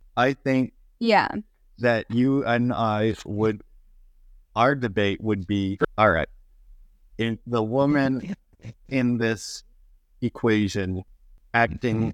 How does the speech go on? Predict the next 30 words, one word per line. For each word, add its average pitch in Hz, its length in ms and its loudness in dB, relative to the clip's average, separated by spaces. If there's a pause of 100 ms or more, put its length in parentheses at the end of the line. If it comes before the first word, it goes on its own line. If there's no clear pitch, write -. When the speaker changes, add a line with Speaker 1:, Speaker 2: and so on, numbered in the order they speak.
Speaker 1:
in 107 140 -4
a 104 100 0
way 95 500 -2 (640)
that 110 580 -2 (540)
is 110 220 -4
reasonable 110 800 0
or 104 140 0
even 107 340 -2
agreeable 98 800 -2 (200)
by 98 480 0 (580)
saying 101 760 -2
that 92 200 -2
that 98 400 0 (220)
is 117 200 -2
wrong, 107 460 0
that 98 140 -4
he 107 100 0
shouldn't 110 460 -4
be 107 280 -2 (200)
doing 113 420 -2
that 107 320 -4 (520)
with 113 200 -2
any 113 320 0
other 107 240 0
person 104 460 -2
other 104 320 0
than 101 460 -2
herself? 101 840 -2 (180)
Or 147 240 0
do, 123 320 -2